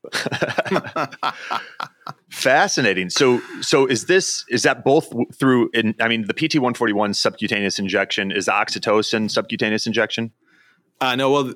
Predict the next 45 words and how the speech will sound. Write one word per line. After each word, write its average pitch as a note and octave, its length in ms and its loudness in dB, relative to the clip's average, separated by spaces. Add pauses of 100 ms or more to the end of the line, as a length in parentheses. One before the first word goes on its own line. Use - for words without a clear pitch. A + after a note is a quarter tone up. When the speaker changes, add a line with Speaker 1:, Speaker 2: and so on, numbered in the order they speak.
(120)
Speaker 2:
um, A2+ 420 -2 (140)
in E3+ 160 0
this, F3 260 0
in D3+ 140 -2
the D3 80 0
Moab C#3+ 400 0
pill, B2 240 0
it's, - 280 -4
uh, - 80 -8
Speaker 1:
It's - 160 -2
a B2+ 40 2
pill. A#2+ 100 4
Speaker 2:
sublingual. B2 400 -2 (320)
Speaker 1:
Yeah, E2+ 140 -4
that E2+ 100 -4
makes F#2 180 -4
sense. - 260 -8 (140)
Speaker 2:
Um, G2+ 220 -2
Speaker 1:
Called G2 120 2
a F2 40 -4
pill. F2+ 360 -2
Speaker 2:
uh, G#2 240 -2
but, C3+ 140 0
so - 340 -4
it's A2+ 120 0
under B2 160 0
the A2+ 120 0
tongue. A#2 380 -2 (140)
Speaker 1:
<laughs> - 160 -8
Speaker 2:
But D3+ 160 0
you F3 100 2
can D#3 140 0
also, C#3 560 2
um, G2+ 400 -2
it D3 200 0
works E3 280 0
best C3+ 580 -4
as G#2+ 140 -2
a - 120 -8
subcutaneous A#2+ 720 -4
injection. A#2 460 -2
It G#2+ 60 -2
also C3+ 320 0
works, A2+ 440 -2 (140)
uh, F#2+ 220 -4